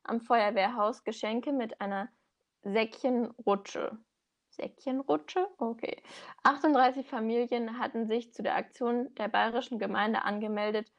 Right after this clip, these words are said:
und der, den Organisatoren Säckchen und kleine Texte für die Kinder zukommen lassen. Organisatorin Stefanie Voss sagte, „Uns war es wichtig, dass die Kinder irgendwas haben.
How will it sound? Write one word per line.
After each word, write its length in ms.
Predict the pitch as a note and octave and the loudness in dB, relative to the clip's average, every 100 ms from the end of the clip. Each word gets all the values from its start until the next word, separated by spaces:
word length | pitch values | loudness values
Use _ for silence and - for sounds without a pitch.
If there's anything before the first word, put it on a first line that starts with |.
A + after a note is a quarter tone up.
| _ - | _ -2
und 260 | A#3+ B3 | 2 2
der, 320 | G#3+ G#3 - - - | 4 2 0 -6 -4
den 240 | A#3 G#3+ | 0 2
Organisatoren 840 | G#3 G#3 G#3+ G3+ G3+ B3+ A#3+ B3 | 2 0 0 0 0 0 2 2
Säckchen 420 | A3+ G3 - A#3+ - | 2 0 0 -2 -2
und 160 | A3 | -4
kleine 320 | - A3 A#3+ | -2 0 0
Texte 400 | - B3 - A3 | 0 -2 -2 -2
für 160 | A3+ A#3 | 0 0
die 120 | A3+ | 0
Kinder 320 | A3+ A3+ F#3 - | 0 2 2 -2
zukommen 380 | - - G3 F#3 | -6 -2 -2 0
lassen. 380 | G#3+ - C#4+ - _ _ _ _ - | -4 -6 -10 -12 _ _ _ _ 2
Organisatorin 880 | A3 B3+ B3 A#3+ A3 C#4 B3+ C4 C4+ | 4 6 4 4 4 6 6 6 4
Stefanie 540 | - A#3 A#3 A3 A3 | 0 -2 0 0 0
Voss 280 | A3+ C4 C4 | 0 -2 0
sagte, 420 | - F#3 - A3+ A3+ _ _ - | 2 2 -2 -6 -6 _ _ -2
„Uns 200 | B3 A3 | 0 2
war 140 | G#3+ | 2
es 100 | A#3 | 2
wichtig, 320 | B3 B3 B3 | 0 0 -2
dass 180 | A#3 A3 | -2 -2
die 120 | G#3 | -4
Kinder 300 | A#3 B3 B3 | 0 2 4
irgendwas 400 | G3+ A#3 A#3+ A#3+ | 4 4 2 0
haben. 380 | B3 G#3+ G3+ | 4 4 4